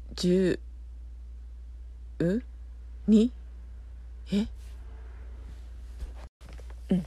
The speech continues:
確かめた。五月十二日、火曜日。うん。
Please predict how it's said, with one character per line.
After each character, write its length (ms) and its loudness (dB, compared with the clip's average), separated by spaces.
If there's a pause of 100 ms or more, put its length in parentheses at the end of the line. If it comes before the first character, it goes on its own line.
(160)
確 140 6
か 80 6
め 60 8
た。 120 0 (180)
五 100 2
月 200 6
十 200 8
二 80 10
日、 340 4 (420)
火 180 6
曜 120 10
日。 140 4 (2000)
う 60 10
ん。 100 2